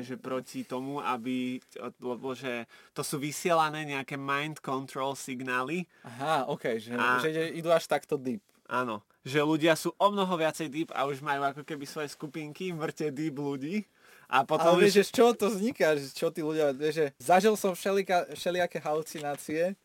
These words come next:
Speaker 2: a
Speaker 1: Mhm.
Speaker 2: nikdy som si nepomyslel takéto pičoviny.
Speaker 1: No, lebo proste oni ako keby sú o tom presvedčení a vieš, tak ako ty si presvedčený o tom, že všetko je v pohode a nikto ťa neovláda. <laughs> Že to s tým možno treba počítať.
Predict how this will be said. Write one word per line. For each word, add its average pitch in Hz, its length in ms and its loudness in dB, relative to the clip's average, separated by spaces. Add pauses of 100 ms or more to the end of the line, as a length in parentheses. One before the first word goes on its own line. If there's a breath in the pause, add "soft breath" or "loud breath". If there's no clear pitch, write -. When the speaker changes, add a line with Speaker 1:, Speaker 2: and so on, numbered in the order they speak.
(100)
Speaker 2:
a 127 240 -8
Speaker 1:
Mhm. 170 80 -2
Speaker 2:
nikdy 220 240 4
som 180 160 -2
si - 120 -6
nepomyslel 160 520 -4
takéto 131 400 -4
pičoviny. 120 560 -8
Speaker 1:
No, 147 220 0
lebo 135 260 4
proste 139 420 -2
oni 131 460 -4
ako 127 260 -8
keby 120 460 -6
sú 131 160 -4
o 127 80 -2
tom 127 320 -6
presvedčení 123 1040 -6
a 110 300 -10 (220)
vieš, 127 240 -8
tak 127 160 -2
ako 127 180 -4
ty 123 120 -10
si 113 120 -12
presvedčený 120 560 -10
o 120 80 -8
tom, 127 80 -10
že 113 140 -12
všetko 113 260 -12
je 113 80 -6
v - 80 -20
pohode 135 300 -4
a 110 100 -2
nikto 113 240 -10
ťa 110 240 -8
neovláda. 120 560 -4 (160)
<laughs> - 160 6
Že 131 100 -4
to 135 140 4
s 220 160 6
tým 156 220 -4
možno 147 300 -4
treba 135 280 0
počítať. 165 640 2